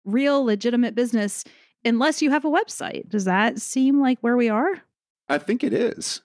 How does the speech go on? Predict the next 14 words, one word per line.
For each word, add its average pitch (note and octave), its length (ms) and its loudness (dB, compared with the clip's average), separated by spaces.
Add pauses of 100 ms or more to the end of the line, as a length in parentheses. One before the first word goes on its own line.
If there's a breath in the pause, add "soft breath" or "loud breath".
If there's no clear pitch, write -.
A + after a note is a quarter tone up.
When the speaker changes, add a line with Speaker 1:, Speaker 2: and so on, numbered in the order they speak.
(360)
Speaker 2:
You C3 160 -2
know, C3 80 2
you A#2 180 0
think F3 320 -4
back B2 400 0
to A2 340 0
having A2+ 460 0
a, G2 680 0 (400)
and C3 120 0
this D3+ 160 -4
is G2+ 120 -4
not, G#2 360 -2
you F2+ 100 -8
know, F2 100 -6